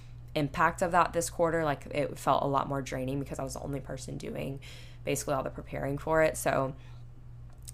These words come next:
definitely felt a difference there. And I'm just so thankful that it's over, but I absolutely cannot fathom the fact that the next time I'm doing it, since I only do it quarterly, is that it will be October.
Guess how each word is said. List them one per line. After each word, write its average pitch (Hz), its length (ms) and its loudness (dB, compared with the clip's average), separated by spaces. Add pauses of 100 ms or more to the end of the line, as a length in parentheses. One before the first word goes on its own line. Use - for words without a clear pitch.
definitely 175 300 4
felt 160 220 4
a 156 60 2
difference 147 280 0
there. 139 120 2
And 139 80 0
I'm 139 100 -2
just 139 160 -2
so 139 120 2
thankful 143 600 0 (840)
that 185 140 12
it's 175 160 2
over, 170 280 10
but 170 100 8
I 147 200 6
absolutely 180 580 0
cannot 165 480 2
fathom 160 500 2
the 165 80 2
fact 147 440 6
that 156 120 2
the 147 80 4
next 143 300 0
time 156 640 0 (140)
I'm 147 340 2 (380)
doing 160 340 4
it, 240 300 2
since - 240 -4
I 160 60 6
only 160 220 4
do 156 140 4
it - 100 -2
quarterly, 220 680 2
is 180 140 -2
that - 220 4
it 165 140 0
will 170 140 0
be 160 300 0 (100)
October. - 880 0